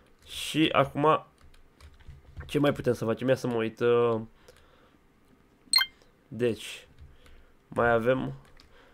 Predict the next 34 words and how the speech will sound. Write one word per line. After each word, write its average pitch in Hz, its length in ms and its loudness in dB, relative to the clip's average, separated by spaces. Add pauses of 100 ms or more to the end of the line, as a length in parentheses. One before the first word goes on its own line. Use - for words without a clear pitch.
(200)
deci - 120 -2
avem 170 240 4
blugi 156 360 4
care 127 600 6 (920)
sunt 120 160 -8
nouăzeci 143 340 6
și - 40 -8
cinci, 165 220 0
treizeci 139 320 2
și - 60 -2
cinci, 170 140 0
treizeci 139 220 2
și 139 60 -2
șapte, 156 180 0
șaptezeci 147 300 0
și 123 60 -2
doi, 175 180 4 (260)
o 165 160 10
sută 202 160 4
treizeci 190 320 6
și - 80 -10
cinci 202 400 -2 (280)
și 175 140 0
șaizeci. 160 540 4 (200)
Cred 185 100 4
că 196 60 8
o 233 40 10
să 214 80 6
facem 208 280 6
doar 196 220 6
geci 165 360 6
de-astea, 135 540 6 (240)
chiar 160 200 6
dacă 175 320 6